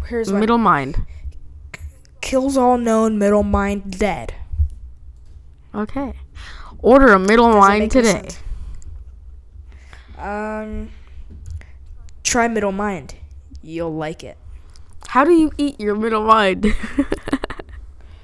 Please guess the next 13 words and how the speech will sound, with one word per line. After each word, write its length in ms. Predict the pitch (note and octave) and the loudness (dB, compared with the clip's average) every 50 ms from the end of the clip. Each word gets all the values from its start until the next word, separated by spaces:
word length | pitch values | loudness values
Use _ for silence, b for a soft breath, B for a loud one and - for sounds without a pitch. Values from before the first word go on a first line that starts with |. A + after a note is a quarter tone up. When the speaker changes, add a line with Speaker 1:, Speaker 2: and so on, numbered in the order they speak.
| - - - - - - - - G4+ G4 - - - - - - B B B B B B B B B B B | -20 -20 -20 -18 -18 -16 -12 -2 -2 -2 -2 -2 -10 -16 -16 -18 B B B B B B B B B B B
Speaker 1:
Well, 320 | C#4 C#4 C#4+ C#4 - - - | -2 0 0 -2 -2 -4 -6
you 100 | C#4 D#4+ | -8 -4
don't 220 | D#4+ G4+ G4+ - D#4 | -2 -2 -2 0 -2
necessarily 320 | F4 F4+ - - F#4 F4+ | -2 -2 -2 -2 -2 -2
have 60 | E4+ F4 | -2 -2
to 180 | - C4 - - | -4 -8 -6 -6
eat 180 | B3 E4 - | -8 -6 -4
something. 540 | - - A#3 A#3 A#3 - A#3 A3+ A#3 B3 C4+ B3+ | -4 -4 -4 -6 -6 -10 -12 -12 -12 -12 -10 -8
Like, 160 | G#3+ G#3 G#3 | -8 -6 -6
something 320 | - B3 A3+ A3 A#3 A3 A3 | -8 -10 -8 -8 -10 -10 -10
can 180 | - A#3 G#3 | -10 -10 -10
be 140 | G3 G3+ F#3+ | -10 -10 -12
fun, 520 | F#3+ - - - D4 D4 D4 A#3 C4 E4 | -12 -14 -12 -10 -10 -8 -8 -8 -10 -12